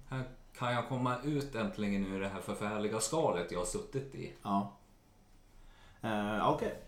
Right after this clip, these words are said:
Speaker 1: Mm.
Speaker 2: Så att, oh, det var ju värsta omvandlingen efter förhållandet, så gick det,
Speaker 1: Ja.
Speaker 2: så vände du.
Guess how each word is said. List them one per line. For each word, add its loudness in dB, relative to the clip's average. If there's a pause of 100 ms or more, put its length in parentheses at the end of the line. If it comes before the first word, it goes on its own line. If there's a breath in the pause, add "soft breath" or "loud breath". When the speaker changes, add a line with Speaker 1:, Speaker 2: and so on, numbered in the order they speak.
(180)
Speaker 1:
Mm. -4
Speaker 2:
Så 4
att, -2 (500)
oh, 0 (160)
det -2
var 2
ju 0
värsta -2
omvandlingen 0
efter -6 (520)
förhållandet, 0
så -2
gick 2
det, 6 (320)
Speaker 1:
Ja. 2
Speaker 2:
så 0
vände 2
du. -2